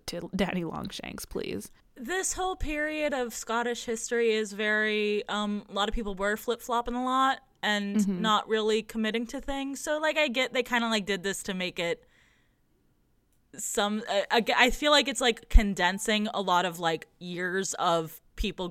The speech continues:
Speaker 2: going back and forth and trying to m-, make it be about this one dude. And it's like, it wasn't really, but that's fine.
Speaker 1: Yeah.
Speaker 2: It's fine. <laughs>
Speaker 1: <laughs> Uh,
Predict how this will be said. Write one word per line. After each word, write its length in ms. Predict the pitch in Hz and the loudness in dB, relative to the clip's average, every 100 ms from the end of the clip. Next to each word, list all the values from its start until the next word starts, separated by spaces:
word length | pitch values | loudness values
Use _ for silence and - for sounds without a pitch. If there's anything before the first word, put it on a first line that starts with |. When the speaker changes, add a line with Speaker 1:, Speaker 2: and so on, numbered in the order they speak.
| - | -6
Speaker 2:
going 380 | 170 165 165 165 | -4 -2 -4 -2
back 280 | 160 156 | 0 0
and 140 | 170 156 | -4 -8
forth 540 | - 156 180 208 - - - - _ | -4 -2 -2 -4 -8 -20 -20 -20 _
and 160 | 185 190 | -6 0
trying 260 | 196 180 | 0 0
to 80 | 175 | -2
m-, 220 | 175 170 - - | -6 -8 -12 -12
make 300 | 180 165 160 | -4 -2 0
it 320 | 165 - - | -2 -4 -10
be 160 | 190 175 | -6 -4
about 320 | 165 151 135 | 0 0 0
this 180 | 180 - | -8 -6
one 260 | 156 156 | -6 -4
dude. 420 | 147 151 175 180 - | -4 -2 -4 -6 -10
And 140 | 175 | -10
it's 140 | 151 165 | -8 -6
like, 120 | 156 | -6
it 120 | 156 _ _ _ | -8 _ _ _
wasn't 560 | - 165 165 165 165 165 _ - | -20 -10 -4 -4 -6 -12 _ -6
really, 440 | 208 220 247 240 - - - | 2 4 4 2 -8 -20 -6
but 200 | 185 175 | -2 2
that's 200 | 254 269 | 2 2
fine. 180 | - 151 | 0 0
Speaker 1:
Yeah. 140 | 156 156 - - | 0 -2 -12 -8
Speaker 2:
It's 160 | 208 - | -6 -4
fine. 320 | 143 143 147 - | -4 -4 -8 -8
<laughs> 640 | 214 - - - 359 - 294 - 359 - - - 240 - 233 - - - - - - _ - _ - | -8 -2 -2 6 6 8 6 6 0 0 -4 -4 -4 -4 -4 -4 -8 -8 -12 -14 -14 _ -20 _ -4
Speaker 1:
<laughs> 320 | 370 349 269 - - - - - - _ _ - | 0 0 0 -6 -20 -20 -20 -20 -20 _ _ 4
Uh, 220 | 269 277 | 8 8